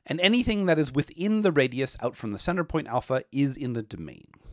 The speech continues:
All power series work this way. Therefore, to understand a power series, to know its domain, I just need to calculate its radius of convergence.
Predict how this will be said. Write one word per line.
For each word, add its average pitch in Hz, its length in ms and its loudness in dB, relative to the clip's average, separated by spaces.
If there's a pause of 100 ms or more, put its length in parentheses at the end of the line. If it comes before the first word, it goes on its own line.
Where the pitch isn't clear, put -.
(460)
All - 140 6
power 208 260 2
series 160 300 -2
work 123 200 -6
this - 180 -14
way. - 260 -16 (640)
Therefore, 147 480 4
to - 120 -10
understand 185 400 -2
a 151 40 -4
power 117 280 0
series, 90 400 -10
to 127 140 -8
know 147 280 0
its - 160 -8
domain, 110 500 -6 (680)
I 147 100 2
just 240 180 -4
need 285 140 -2
to - 80 -8
calculate 139 580 -2
its - 160 -18
radius 107 340 -4
of 123 100 -20
convergence. - 680 -8